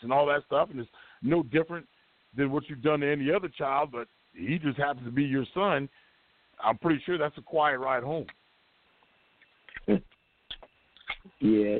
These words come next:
Speaker 2: it, it is, but, but, but
Speaker 1: <laughs>
Speaker 2: this is the fifth one, so I learned, I've learned a lot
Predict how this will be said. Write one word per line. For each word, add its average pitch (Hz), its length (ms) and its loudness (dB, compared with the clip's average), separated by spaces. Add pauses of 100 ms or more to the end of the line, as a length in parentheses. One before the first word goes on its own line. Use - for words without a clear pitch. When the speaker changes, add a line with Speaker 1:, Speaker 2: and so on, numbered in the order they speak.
Speaker 2:
it, 139 200 4
it 160 200 4
is, 147 540 2 (160)
but, 123 260 0 (220)
but, 120 180 0
but - 100 -2 (180)
Speaker 1:
<laughs> 151 120 2
Speaker 2:
this 143 160 2
is 127 200 -6
the 113 140 0 (300)
fifth 147 240 2
one, 135 400 0
so 117 280 -2 (760)
I 120 100 2
learned, 131 480 2 (120)
I've 123 200 -2
learned 127 240 -4
a 113 60 -4
lot 123 280 -4